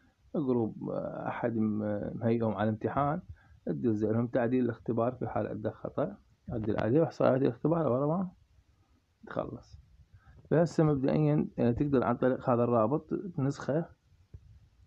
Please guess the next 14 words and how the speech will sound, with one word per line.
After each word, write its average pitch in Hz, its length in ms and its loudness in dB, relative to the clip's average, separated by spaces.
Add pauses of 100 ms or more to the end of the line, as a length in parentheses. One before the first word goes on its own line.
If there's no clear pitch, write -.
(1200)
تعطيه - 240 -2
نسخ 127 520 -2 (180)
وتدزه 113 540 0
هم، 190 100 2
أو 165 100 0
تقدر 131 300 2
منه 120 260 2
مشاركة 113 440 0
الاختبار. 120 640 -6 (840)
راح 117 120 -2
ننطيه 135 400 0
بدء 143 420 -2
هذا 147 340 -2
الاختبار - 560 -6